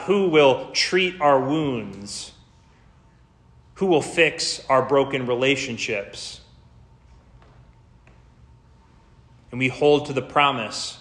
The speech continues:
credited to us as righteousness. We believe God's word by faith.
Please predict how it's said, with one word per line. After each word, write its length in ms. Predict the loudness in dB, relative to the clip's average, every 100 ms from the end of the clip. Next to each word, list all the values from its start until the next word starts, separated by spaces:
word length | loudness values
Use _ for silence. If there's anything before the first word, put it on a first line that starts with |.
| -8
credited 800 | 2 2 2 -2 -4 -10 -16 -8
to 260 | -2 2
us 200 | 2 0
as 140 | -6 0
righteousness. 960 | 0 0 -2 -10 -12 -14 -14 -14 -16 -20 _ _ -20 _ _ _
We 120 | -8
believe 560 | -4 -2 0 2 0 2
God's 360 | 2 2 -2
word 380 | -4 0 0 -2
by 180 | -2 -2
faith. 680 | -2 -2 0 -2 -10 -16